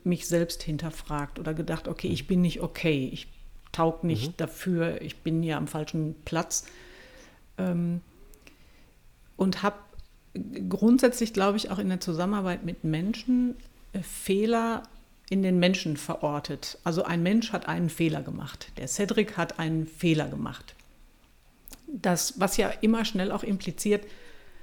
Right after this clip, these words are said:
Speaker 1: äh, dass mit dir was nicht in Ordnung ist in dem Fall. Ähm, oder dass es in deiner Persönlichkeit liegt. Keine Ahnung, du kommst zur Verabredung immer zu spät.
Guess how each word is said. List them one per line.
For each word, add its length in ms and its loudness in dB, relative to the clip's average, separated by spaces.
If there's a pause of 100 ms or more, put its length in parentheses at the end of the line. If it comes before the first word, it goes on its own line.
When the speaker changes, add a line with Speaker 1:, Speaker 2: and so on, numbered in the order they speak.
(220)
Speaker 1:
äh, 200 0
dass 160 -2
mit 180 0
dir 140 6
was 180 4
nicht 140 2
in 100 2
Ordnung 400 2
ist 220 -8
in 200 -2
dem 220 2
Fall. 360 -2 (640)
Ähm, 220 4
oder 160 2
dass 220 0
es 120 -2
in 140 0
deiner 220 0
Persönlichkeit 840 4
liegt. 380 -2
Keine 260 0
Ahnung, 280 0
du 80 -8
kommst 400 -4
zur 100 -2
Verabredung 600 4
immer 260 2
zu 140 -4
spät. 520 0